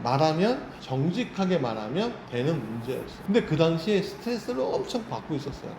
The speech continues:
관계에 대한 스트레스 때문에 너무 힘들고 사역에 대한 스트레스 때문에 너무 힘든 상황이었어요. 근데 이 일에 대해서 그냥 정직하게 보통이면 말하고 넘어갔을 거거든요. 그런데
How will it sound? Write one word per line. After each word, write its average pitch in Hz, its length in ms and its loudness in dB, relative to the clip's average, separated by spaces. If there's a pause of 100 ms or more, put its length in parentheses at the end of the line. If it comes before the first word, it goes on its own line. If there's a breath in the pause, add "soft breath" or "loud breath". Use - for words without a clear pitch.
관계에 208 640 4
대한 175 240 4
스트레스 - 460 -8 (120)
때문에 113 380 -8 (160)
너무 160 260 6
힘들고 165 640 -2 (140)
사역에 277 540 2
대한 196 240 2
스트레스 180 400 -4 (120)
때문에 170 300 -4 (140)
너무 196 320 4
힘든 190 420 -2
상황이었어요. 170 640 -4 (160)
근데 277 320 6
이 180 420 0
일에 151 480 6 (140)
대해서 151 520 -2
그냥 294 220 -6
정직하게 247 800 0 (280)
보통이면 165 720 2 (200 loud breath)
말하고 165 340 4
넘어갔을 135 560 -6
거거든요. 113 460 -8 (180)
그런데 262 680 6